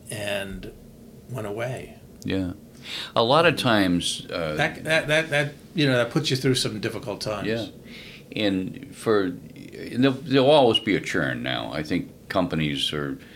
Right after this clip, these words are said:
Speaker 2: merging, they're acquiring others, they're doing all kinds of things. Uh,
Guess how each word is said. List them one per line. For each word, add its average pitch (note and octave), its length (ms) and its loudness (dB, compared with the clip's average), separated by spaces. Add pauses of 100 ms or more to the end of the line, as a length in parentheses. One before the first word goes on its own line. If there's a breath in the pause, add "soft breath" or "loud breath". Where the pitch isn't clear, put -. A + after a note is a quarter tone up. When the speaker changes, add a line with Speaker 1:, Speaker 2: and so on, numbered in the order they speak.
(320 loud breath)
Speaker 2:
merging, E2 460 2
they're D2 300 -2 (460)
acquiring E2+ 600 2
others, D#2 500 0
they're E2 140 -4
doing D#2+ 260 -2
all D#2+ 160 0
kinds D2 300 -6
of C#2+ 100 -10
things. C#2 340 -6 (460 loud breath)
Uh, D2+ 300 -2